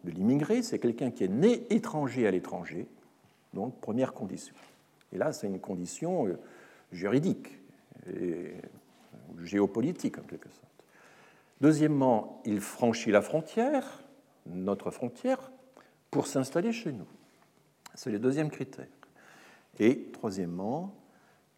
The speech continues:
il s'installe pour une durée d'au moins un an.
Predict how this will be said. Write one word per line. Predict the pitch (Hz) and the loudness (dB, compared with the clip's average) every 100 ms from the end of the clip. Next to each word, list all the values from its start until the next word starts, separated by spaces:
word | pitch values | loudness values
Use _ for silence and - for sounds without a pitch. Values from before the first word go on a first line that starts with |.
| _ 117 | _ -4
il | 113 | -2
s'installe | 101 85 - 90 90 127 180 - - _ | -2 -6 -6 -4 -2 -4 -6 -12 -20 _
pour | 131 113 | 0 2
une | 107 | 2
durée | 104 107 170 | 0 -2 0
d'au | 120 | -2
moins | 151 - | -2 -2
un | 135 110 | 0 0
an. | - | -2